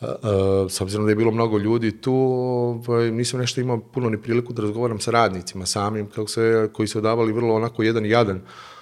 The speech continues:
utisak i prkosan utisak, e, po fabrici su trčali pacovi, jedna ona totalna devastacija, de-, devastirano jedno društvo, fabrika, sve, sve je ličilo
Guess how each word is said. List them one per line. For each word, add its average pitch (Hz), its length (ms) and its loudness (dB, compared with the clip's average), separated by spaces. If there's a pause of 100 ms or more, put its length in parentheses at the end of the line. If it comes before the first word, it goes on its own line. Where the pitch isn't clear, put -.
(220)
utisak 117 640 2
i 101 60 -6
prkosan 107 640 -2
utisak, 110 560 -2
e, - 180 -10 (680)
po 113 80 0
fabrici 107 480 0
su 107 140 -8
trčali 101 480 -4
pacovi, 95 960 0
jedna 101 280 0
ona 95 300 0 (180)
totalna 104 460 -2
devastacija, 98 880 0 (220)
de-, 101 380 -2
devastirano 104 760 2
jedno 98 200 -2
društvo, 104 420 -4
fabrika, 104 440 -2
sve, 104 240 2
sve - 560 -2
je 104 300 2 (160)
ličilo 107 540 2